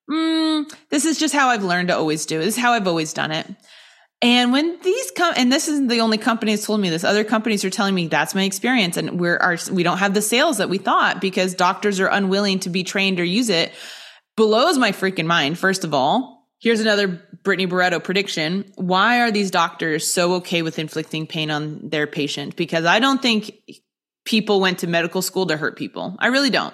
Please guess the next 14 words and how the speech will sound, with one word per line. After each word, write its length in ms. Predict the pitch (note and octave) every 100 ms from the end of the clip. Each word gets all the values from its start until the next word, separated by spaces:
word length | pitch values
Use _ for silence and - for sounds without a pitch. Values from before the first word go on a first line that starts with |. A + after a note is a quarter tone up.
| - -
I 100 | F#3+
genuinely 540 | G#3 A3+ A#3+ B3 C4
think 420 | B3+ E3+ D#3+ E3+ - - _
they 180 | F3+ A3
went 320 | G3+ D#3+ E3 - - _
because 540 | - - E3 C#3 D#3 -
they 100 | F3+
wanna 160 | D#3+ E3
help 200 | F#3 -
people, 420 | D3 D#3 - - -
right? 320 | D#3 E3+ G#3 - - - _
And 160 | G#3 G3+
so 340 | - G3 F#3
why 760 | D3 F3+ F#3 F3 F3 D#3 D#3